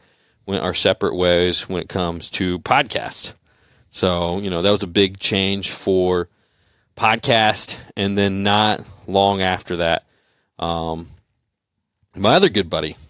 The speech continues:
Chief, passed away. So, uh, honestly, that was a pretty tough start to, uh, the podcast year. So, um, you know, I think things went slow early on, um, just due to that.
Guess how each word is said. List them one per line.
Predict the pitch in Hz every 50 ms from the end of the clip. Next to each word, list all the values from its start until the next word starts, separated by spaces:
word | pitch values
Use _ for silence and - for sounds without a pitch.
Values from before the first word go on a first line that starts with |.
| _ _
Chief, | - - - 170 147 - - - - - - _ _ _ _ _ _ _ _ _ _
passed | - 107 87 85 - -
away. | 82 78 82 - - - _ _ _ _
So, | - - - - 92 85 78 78 78 - _ _ _ _ _ _ _ _ _ -
uh, | - 80 82 80 -
honestly, | 107 143 170 - - 113
that | 104 95
was | 90 87
a |
pretty | - - - 107 92
tough | - - - - 92 85 - - - - - - -
start | - - - 98 92 90 - - -
to, | - - - 87 80 78 78 78 - _ _ _ _ _ _ _ _ _ -
uh, | - 82 82 82 85
the | 85 85
podcast | - - - 113 104 101 90 87 - - 92 87 85 85 80 - -
year. | - 85 82 82 78 - - - - _ _ _ _ _ _
So, | - - - 80 80 80 80 78 - _ _ - - - - - _ -
um, | - - 85 85 85 82 82 82 85 85 -
you | - 113 110 104
know, | 95 90 87 87 87 - - -
I | 98
think | - 113 107 -
things | - - - - 120 110 107 110 101 -
went | - 104 - -
slow | - - - 110 107 110 110 107 110 110 113 110 -
early | - 110 104 104 101 98 95
on, | 92 95 95 101 101 101 104 107 - - _ _ - - - _ _ _
um, | - 90 90 90 85
just | 82 92 101 101 - - -
due | 101 104 98 95
to | 92
that. | 95 98 98 98 95 -